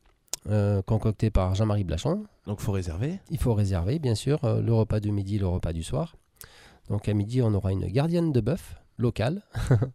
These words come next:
Speaker 1: Voilà. Ensuite, un spectacle, euh, à seize heures avec, euh, Tartagome.
Speaker 2: Fameux.
Speaker 1: Fameux Tartagome.
Speaker 2: Ouais, ouais. <laughs> Spectacle de clown.
Speaker 1: Ouais. Euh, le marché de producteurs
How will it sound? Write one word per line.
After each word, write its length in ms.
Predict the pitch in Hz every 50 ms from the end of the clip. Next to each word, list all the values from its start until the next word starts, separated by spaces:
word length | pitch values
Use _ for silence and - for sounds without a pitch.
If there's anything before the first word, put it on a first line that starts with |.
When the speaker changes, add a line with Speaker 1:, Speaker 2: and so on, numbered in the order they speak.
| - _ _ - 143 139 - - - - 139 - - - - - - - _ _
Speaker 1:
Voilà. 300 | 107 104 113 135 165 180 -
Ensuite, 380 | - 135 127 - - 151 - 139
un 80 | 131 127
spectacle, 600 | - 135 127 - _ - 135 131 - - - 113
euh, 540 | 107 104 101 98 98 98 98 101 101 101 - -
à 100 | 113 123
seize 280 | - - 135 117 104 110
heures 180 | 113 117 110
avec, 320 | 98 92 95 95 - - -
euh, 240 | 98 95 95 98 101 -
Tartagome. 460 | 139 - - - 87 95 113 156 220 - _ _ _ _ _ _ _ - - - - - - - - - _ _ _ _
Speaker 2:
Fameux. 400 | - - 117 107 101 98 107 151 - - _ - - - _ _
Speaker 1:
Fameux 300 | - 101 110 110 110 - - -
Tartagome. 440 | - 107 104 101 98 98 101 110 -
Speaker 2:
Ouais, 120 | 101 98 98
ouais. 280 | 107 - - - 120 101
<laughs> 20 |
Spectacle 360 | - - 120 110 - 123 113 98
de 80 | 101
clown. 340 | 95 - 110 117 156 196 208 -
Speaker 1:
Ouais. 240 | 113 113 123 175 - - - - - - - - - - - - - - -
Euh, 280 | 120 123 123 123 123
le 100 | 123 143
marché 260 | 160 165 151 - 165
de 60 | 151 -
producteurs 560 | - 156 143 131 127 - - 135 123 120